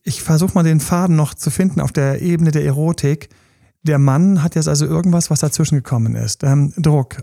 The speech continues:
ähm, Unlust, ähm, das Knie angestoßen, hab ich beim letzten Mal gesagt. Ähm, jetzt kommt der Moment mit das Kondom anziehen und noch nicht gewohnt sein, das Kondom anzuziehen und so weiter und so fort.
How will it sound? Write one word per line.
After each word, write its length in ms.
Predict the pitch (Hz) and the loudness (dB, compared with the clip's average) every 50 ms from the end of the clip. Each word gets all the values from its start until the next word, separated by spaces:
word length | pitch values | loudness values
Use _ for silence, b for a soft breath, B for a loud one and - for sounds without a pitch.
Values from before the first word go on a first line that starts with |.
| - - | -2 0
ähm, 360 | 135 135 131 127 127 131 127 B B B B B B B _ _ | 2 4 4 4 4 2 2 B B B B B B B _ _
Unlust, 480 | 190 185 175 147 127 117 113 - - - | 4 4 4 6 4 2 0 -2 -4 -2
ähm, 380 | 175 156 147 143 139 143 139 131 B B B B B B B B | 0 2 4 4 4 4 2 0 B B B B B B B B
das 180 | - 120 - | -4 -4 0
Knie 180 | - - 185 180 | 2 2 2 4
angestoßen, 440 | 143 131 127 113 - 135 123 - - | 2 2 0 0 0 -2 -2 0 0
hab 60 | 123 | 0
ich 40 | 117 | 2
beim 140 | - 120 120 | 2 2 2
letzten 220 | 120 117 - - | 2 2 2 2
Mal 100 | 117 113 | 2 4
gesagt. 420 | 113 107 110 120 113 113 107 - | 2 2 2 2 2 2 0 0
Ähm, 240 | 143 135 135 139 131 b b b b b b b b b b b b _ _ _ _ _ _ _ _ _ _ _ | 0 2 2 2 2 b b b b b b b b b b b b _ _ _ _ _ _ _ _ _ _ _
jetzt 280 | - 151 156 165 160 - | -2 0 2 2 0 0
kommt 200 | - 165 156 143 | 0 0 2 2
der 80 | 160 151 | 4 2
Moment 400 | 151 147 151 147 147 151 139 147 | 4 4 4 4 2 2 2 2
mit 300 | 147 143 139 - - - _ _ _ - | 2 2 2 -2 -8 -18 _ _ _ 0
das 200 | 160 143 - - | 0 0 0 2
Kondom 340 | - 156 147 156 170 180 | 2 4 4 6 4 4
anziehen 260 | 165 175 160 - 165 151 | 2 0 0 0 2 4
und 100 | 135 147 | 4 6
noch 80 | 147 | 6
nicht 200 | 156 165 - - | 6 4 2 0
gewohnt 600 | - 147 135 139 151 156 165 170 156 135 - _ - | -2 -2 0 2 2 2 2 2 0 -2 -6 _ -4
sein, 220 | - 135 127 127 | -2 0 0 0
das 140 | 120 120 - | -2 -4 -2
Kondom 340 | - 139 139 131 131 131 123 | -2 0 0 2 0 0 0
anzuziehen 440 | 131 123 - 131 120 - - 127 | 0 0 -2 -2 -2 -2 0 0
und 60 | 123 113 | 0 2
so 100 | - 120 | 2 0
weiter 160 | 117 120 123 | 2 2 0
und 60 | 123 | 0
so 80 | - - | 0 -2
fort. 300 | - 131 117 113 117 | -2 0 0 0 -2